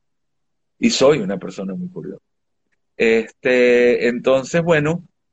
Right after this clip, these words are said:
pasa el tiempo, la situación en Venezuela empeora, este, la situación en mi familia, familiar empeora,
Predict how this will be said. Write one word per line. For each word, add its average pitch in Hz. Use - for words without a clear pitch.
pasa 143
el 170
tiempo, 151
la 135
situación 123
en 127
Venezuela 127
empeora, 139
este, 117
la 120
situación 117
en 120
mi 127
familia, 113
familiar 110
empeora, 156